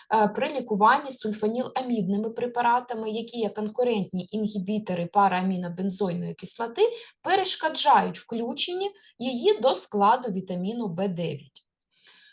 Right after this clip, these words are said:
Гіповітаміноз вітаміну Б дев'ять супроводжується такими ознаками, як захворювання крові,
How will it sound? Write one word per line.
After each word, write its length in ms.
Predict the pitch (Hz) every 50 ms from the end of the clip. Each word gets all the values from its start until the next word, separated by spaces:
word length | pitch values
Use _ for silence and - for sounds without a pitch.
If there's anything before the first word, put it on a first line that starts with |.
| _ _ _ _ _ _ _ _ _ _ _ _ -
Гіповітаміноз 1120 | 208 208 370 427 - 392 349 302 339 339 339 339 330 359 359 320 277 233 208 208 - -
вітаміну 580 | 208 240 240 247 247 240 247 294 381 392 359 294
Б 280 | 202 180 226 277 320 311
дев'ять 560 | 202 185 196 185 185 175 170 214 - 370 - -
супроводжується 960 | - - - 233 233 220 220 220 247 320 349 - 330 320 294 254 240 - 175
такими 420 | 185 190 - - 233 247 254 247
ознаками, 640 | 240 247 240 240 240 240 214 185 - - 180 185 190
як 200 | 190 190 185 180
захворювання 680 | 175 220 208 - - 320 349 320 254 190 190 190 196 220
крові, 520 | 214 - 262 226 202 180 170 196 208 208